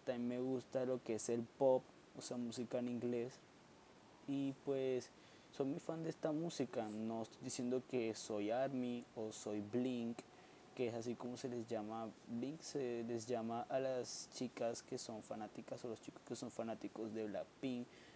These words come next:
o army, que se le, es un término denominado para los fanáticos o fanáticas de lo que es el grupo masculino de K-pop, B T S. Eh,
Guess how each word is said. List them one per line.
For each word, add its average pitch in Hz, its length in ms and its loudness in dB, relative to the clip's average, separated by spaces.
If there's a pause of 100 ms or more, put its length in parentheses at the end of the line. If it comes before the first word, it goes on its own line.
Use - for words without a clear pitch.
(220)
o 147 220 8
army, 147 320 6
que 143 400 2
se 127 160 0
le, 117 400 2 (100)
es 135 140 -6
un 131 80 0
término 127 460 0
denominado 127 480 2
para 120 280 8
los 123 200 4
fanáticos 135 720 -2
o 143 60 -4
fanáticas 123 760 0
de 120 160 2
lo 117 200 0
que 117 180 0
es 107 140 -4
el 117 120 0
grupo 120 460 2
masculino 120 800 0 (460)
de 135 120 2
K-pop, 123 480 2 (100)
B 117 140 2
T 131 300 2
S. - 200 -6 (1120)
Eh, 147 560 4